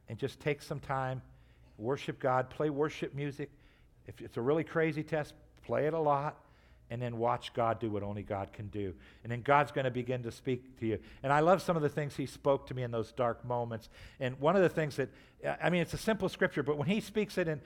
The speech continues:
you're in worship and he reminds you of it, and he says, uh, "With God, all things are possible." And he says, "If God be for you,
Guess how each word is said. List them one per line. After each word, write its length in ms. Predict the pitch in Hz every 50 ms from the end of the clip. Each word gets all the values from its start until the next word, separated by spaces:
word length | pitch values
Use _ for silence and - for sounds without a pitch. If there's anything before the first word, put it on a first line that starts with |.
| - - -
you're 160 | - 160 185 190
in 100 | 180 165
worship 340 | 175 180 170 - 180 -
and 60 | 175 160
he 80 | 151
reminds 500 | 139 139 131 135 143 151 160 175 170 156 -
you 140 | 175 170
of 140 | 165 170 170
it, 160 | 170 170 170 - - - - - -
and 120 | 139 143
he 80 | 143 131
says, 320 | - - 151 139 139 - - - - - -
uh, 180 | 123 123 120 120
"With 220 | 127 120 - -
God, 380 | - 147 147 151 160 165 160 131 - - - - -
all 220 | 135 139 156 156
things 320 | 156 - 170 160 151 120 131
are 80 | 131
possible." 840 | - - - - 151 156 151 - - 170 151 127 156 151 147 147 - - - - - -
And 140 | 135 127
he 120 | 127 135 139
says, 280 | - - 147 143 -
"If 120 | 139 120 -
God 280 | - 147 147 156 147
be 120 | - 147 131
for 380 | - - - 165 160 165 165
you, 260 | 156 151 156 151 147